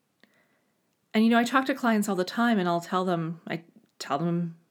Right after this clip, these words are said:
exactly this, you know, you get what you focus on, and we talk about focus.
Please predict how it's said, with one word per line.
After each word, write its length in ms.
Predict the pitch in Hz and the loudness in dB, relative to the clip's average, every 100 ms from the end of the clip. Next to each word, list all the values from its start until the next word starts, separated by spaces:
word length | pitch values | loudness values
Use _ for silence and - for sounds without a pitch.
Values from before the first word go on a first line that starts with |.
| _ | _
exactly 540 | 165 165 190 208 214 220 | -10 -4 -4 -2 -4 -2
this, 440 | 311 165 170 - | -2 -4 -8 -10
you 60 | 180 | -8
know, 60 | |
you 120 | 185 190 | -4 -4
get 120 | 165 | -4
what 100 | - | -6
you 60 | |
focus 420 | 180 165 151 170 170 | -4 -4 -4 -6 -4
on, 240 | 165 165 | -4 -4
and 80 | 156 | -6
we 120 | 156 | -10
talk 340 | - 180 202 | -8 -6 -4
about 200 | 196 - | -2 -4
focus. 600 | - 165 160 165 170 - | -4 -6 -4 -6 -6 -12